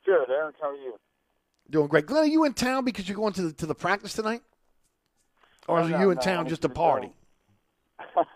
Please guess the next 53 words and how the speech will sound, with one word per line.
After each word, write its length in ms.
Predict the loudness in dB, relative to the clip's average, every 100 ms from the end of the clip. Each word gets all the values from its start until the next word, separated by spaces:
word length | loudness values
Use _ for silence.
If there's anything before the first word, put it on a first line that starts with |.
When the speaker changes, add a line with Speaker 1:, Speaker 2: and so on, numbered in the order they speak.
| _ 2
Speaker 1:
Well, 220 | 2 4
that, 300 | 4 4 0 -8
and 180 | -6 -6
I 60 |
was 140 | -8 -10
gonna 120 | -14 -12 -8
pick 180 | -6 -4
up 140 | -6 -10
my, 340 | -12 -8 -10 -10
uh, 60 | -18 _ _ _ _ _ _
credentials, 600 | -18 -6 -4 -4 -6 -6 _ 2
uh, 260 | 6 8 6 _
for 80 | -18
the 60 | -16 -20
season, 360 | -20 -18 -12 -4
but 140 | -4
I'm 120 | -2 -6
gonna, 240 | -6 -10
I 100 | -10
decided 420 | -14 -2 4 6 6
I 20 |
had 120 | 2
to 40 | _
do 80 | -4
that 140 | -2
on 180 | -2 -4
Monday 360 | -6 -6 -6 -8 _ _
because 240 | -20 -12
I 20 |
got 160 | -4 -2
a 20 |
little 140 | -2 -6
busy 240 | -14 -14 -20
here. 180 | -18 -18 _ -16
But, 140 | -16 _
uh, 60 | -20 _ _ _ _ -20 _ _ 4
I 100 | 4
would 60 |
Speaker 2:
Gotcha. 120 | 6
Speaker 1:
love 200 | 8 8
to 100 | 4 -6
join 280 | 0 2 2
you 100 | 2
at 540 | 0 -2 -8 -8 -8 -6
one 160 | -6
of 40 | -4
your 120 | 0
locales, 680 | 0 0 2 6 6 4 0 -10
but 100 | -12 -10
I 60 | -12
understand 500 | -12 -12 -8 -8 -8
you're, 280 | -8 -4
uh, 120 | -4